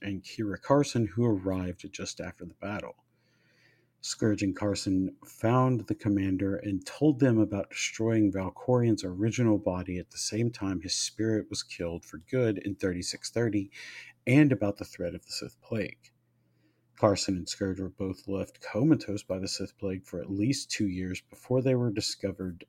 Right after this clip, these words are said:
and awakened by Satel Shan and the young Jedi she'd started training on Coruscant. The Sith Plague only left Scourge and Carson comatose, but they,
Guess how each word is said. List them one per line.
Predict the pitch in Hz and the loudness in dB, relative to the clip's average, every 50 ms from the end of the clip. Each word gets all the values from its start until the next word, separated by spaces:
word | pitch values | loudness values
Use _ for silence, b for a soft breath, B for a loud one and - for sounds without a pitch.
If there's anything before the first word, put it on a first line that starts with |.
| _ - | _ -8
and | 104 95 92 | -6 -4 -4
awakened | 87 85 92 101 131 156 151 - 107 104 104 101 101 | -4 -4 -2 0 0 0 2 2 2 2 4 2 0
by | - 95 92 | -2 -4 -4
Satel | 90 - - 101 - - - 120 120 | -2 -2 -4 -4 -6 -4 -4 -2 -2
Shan | 120 - - 92 87 87 87 87 87 90 87 - _ _ | -2 -2 -4 -4 -6 -6 -6 -8 -8 -8 -8 -10 _ _
and | - 98 95 92 | -6 -4 -4 -4
the | - 98 90 90 - | -4 -6 -10 -6 -4
young | 101 104 107 104 98 | -2 0 0 0 0
Jedi | - 101 92 92 90 87 90 | 0 -2 -2 -2 -4 -6 -6
she'd | - - - 95 92 - | -6 -8 -8 -8 -8 -8
started | - - 87 87 85 82 - | -8 -6 -6 -6 -6 -8 -12
training | - - 85 82 85 82 78 78 | -12 -12 -10 -10 -10 -10 -10 -12
on | 78 82 | -12 -14
Coruscant. | - - - 147 127 101 - - 78 80 80 - _ _ _ _ _ b b b b b b b b b b b b b b b b b b - | -8 0 4 4 4 4 2 -4 -6 -10 -14 -18 _ _ _ _ _ b b b b b b b b b b b b b b b b b b 0
The | - | 0
Sith | - - 110 98 - | 2 4 2 0 0
Plague | - - 104 98 87 95 | 0 0 0 2 2 0
only | 95 95 92 92 92 | 0 0 0 0 -2
left | 92 92 98 98 104 101 98 - - - - - | -2 -2 0 2 2 2 2 0 -4 -16 -10 -6
Scourge | - - - - 101 95 90 - | -6 -6 -2 -2 -2 -2 -2 -2
and | 85 90 - | -6 -8 -8
Carson | - - 98 95 - - - - | -4 -4 -4 -4 -4 -6 -12 -12
comatose, | - - 156 165 165 156 - - 113 110 - - | -4 2 4 6 6 4 2 2 -2 -2 -2 -4
but | _ 92 | _ -12
they, | - 101 92 85 78 - | -8 -8 -8 -8 -8 -12